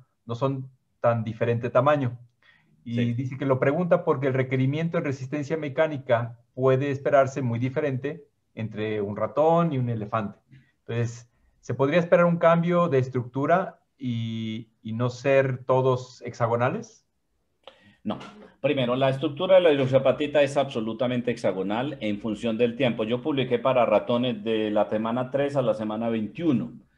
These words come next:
Speaker 2: Es totalmente, es totalmente nanométrica y es hidroxiapatita. Es más carbonatada a medida que el, que el individuo madura. Ahora, la pregunta es muy buena porque regularmente cuando usted compra, va y compra a la farmacia o al distribuidor su, su hueso,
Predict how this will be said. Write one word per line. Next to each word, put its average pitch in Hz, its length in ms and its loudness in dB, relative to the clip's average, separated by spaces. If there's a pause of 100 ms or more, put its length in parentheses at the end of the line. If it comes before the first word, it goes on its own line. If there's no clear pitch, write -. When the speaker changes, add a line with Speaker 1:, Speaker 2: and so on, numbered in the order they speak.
(280)
Speaker 2:
Es 113 160 -8
totalmente, 131 1000 0 (520)
es 117 180 -6
totalmente 127 1080 0
nanométrica 120 800 0
y 107 120 2
es 104 140 -2
hidroxiapatita. 110 960 -2 (460)
Es 113 160 -2
más 135 220 2
carbonatada 117 640 2
a - 20 2
medida 113 400 0
que 107 160 -2
el, 90 240 -8
que 110 120 -8
el 107 100 -4
individuo 104 420 -2
madura. 107 380 -4
Ahora, - 200 -16 (360)
la 110 160 -2
pregunta 135 320 2
es 156 60 0
muy 151 120 0
buena 143 320 -2
porque 110 260 -4
regularmente 107 800 -2
cuando 104 220 -2
usted 110 240 -4
compra, 131 420 0
va 113 220 2
y 117 80 0
compra 131 320 2
a 117 40 4
la 156 120 2
farmacia 110 580 -2
o 101 100 0
al 98 80 0
distribuidor 98 560 -4
su, 110 340 -8
su 120 180 -6
hueso, 117 440 -2